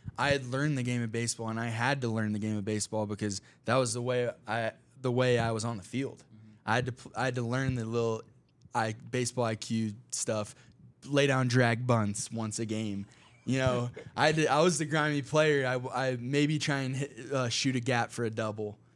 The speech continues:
Speaker 1: but I had to learn that. Uh, and, and as my strength and, and other things came later on in my career, that's when I learned to, to fully complete, you know, myself as a player, of being able to use power and, and stuff like that.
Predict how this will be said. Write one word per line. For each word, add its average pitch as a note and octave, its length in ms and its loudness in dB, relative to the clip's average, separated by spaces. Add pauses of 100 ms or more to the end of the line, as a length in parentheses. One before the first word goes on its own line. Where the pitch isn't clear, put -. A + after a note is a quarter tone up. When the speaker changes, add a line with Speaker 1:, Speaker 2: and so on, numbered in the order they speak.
(280)
Speaker 1:
but A#2+ 400 2
I A#2+ 120 0
had C#3 100 2
to C#3+ 80 -2
learn C#3+ 300 0
that. B2 260 -6 (300)
Uh, A2+ 360 -2
and, A2 540 -2
and A2 160 -4
as B2 240 0
my B2+ 120 0
strength B2 540 -2
and, A#2+ 280 -6
and A#2 100 -6
other A#2+ 220 -2
things A2 280 -4
came A#2 500 -2 (340)
later A#2 320 -2
on A#2+ 160 -4
in A2+ 60 -6
my G#2+ 120 -6
career, A2+ 560 -2 (260)
that's A#2+ 240 -4
when C3 100 -6
I A#2 80 -4
learned A2+ 380 -4
to, G2+ 340 -6 (200)
to G#2 160 -6
fully A2 380 -6
complete, G#2+ 500 -4 (520)
you A2 100 -6
know, G2+ 140 -6
myself G#2 400 -6
as G#2+ 180 -6
a G2+ 40 -10
player, G2+ 420 -8
of G#2 180 -10 (220)
being A2 140 -6
able A2 160 -4
to G#2 40 -2
use G2+ 260 -2
power F#2+ 480 -8
and, G2 220 -14
and G2 120 -10
stuff F#2 220 -8
like F2+ 180 -14
that. E2+ 200 -16